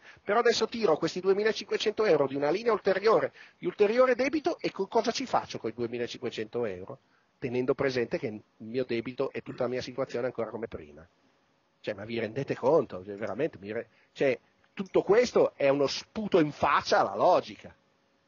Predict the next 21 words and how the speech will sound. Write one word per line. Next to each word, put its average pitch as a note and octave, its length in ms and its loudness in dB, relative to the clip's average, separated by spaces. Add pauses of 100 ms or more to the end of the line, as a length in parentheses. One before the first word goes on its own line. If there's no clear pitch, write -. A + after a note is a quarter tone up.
(880)
Stiamo, F#3+ 480 0
stiamo G#3 380 0
vivendo A#3+ 720 2
il, D3+ 240 -8
il, D3+ 320 -4
il, D#3 300 -6
il F3 100 -6
surreale, F3 800 0 (240)
il E3+ 180 -10
teatro G#3 400 4
di D#3+ 120 -6
Ionesco, G#3 720 2 (280)
e G3 220 4
tutti D#4 320 2
facciamo F3 420 0
finta A3 360 -2
che - 120 -6
sia C#3+ 200 0
la C3+ 80 6
vita C3 240 -6
vera. A#2+ 440 -4